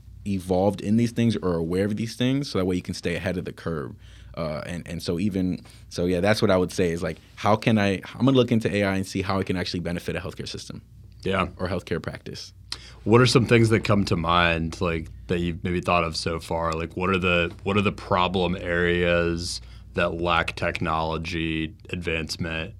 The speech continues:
Speaker 2: and automation in the healthcare industry right now?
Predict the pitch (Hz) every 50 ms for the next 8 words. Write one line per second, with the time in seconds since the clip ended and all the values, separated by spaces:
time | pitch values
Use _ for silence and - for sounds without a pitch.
0 | - - - 90 85 85 82 82 80 80 - - - 90 85 85 82 80 80 80
1 | 76 - - 87 82 80 82 92 82 82 80 78 76 80 85 80 - - - 82
2 | 82 82 82 - - - - - 87 87 95 104 107 - - 104 113